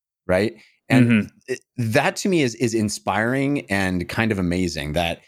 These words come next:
Speaker 1: he's so committed to making something that he believes is good that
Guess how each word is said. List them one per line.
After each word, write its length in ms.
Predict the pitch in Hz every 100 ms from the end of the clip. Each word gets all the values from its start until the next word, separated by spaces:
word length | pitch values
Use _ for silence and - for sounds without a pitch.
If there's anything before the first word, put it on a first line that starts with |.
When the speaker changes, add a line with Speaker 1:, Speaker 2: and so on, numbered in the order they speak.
| _ _ _ _ _ _ _ _
Speaker 1:
he's 320 | - 160 160
so 240 | - 185 190
committed 680 | - 160 127 131 127 117 -
to 140 | 123
making 360 | 104 110 123 107
something 340 | - 104 104
that 100 | 90
he 300 | 73 - 123
believes 560 | 120 113 101 98 95 82
is 220 | 85 80
good 580 | 78 73 82 67 60 - _ _ _ _ _ _ _ _ _
that 560 | 95 90 98 92 92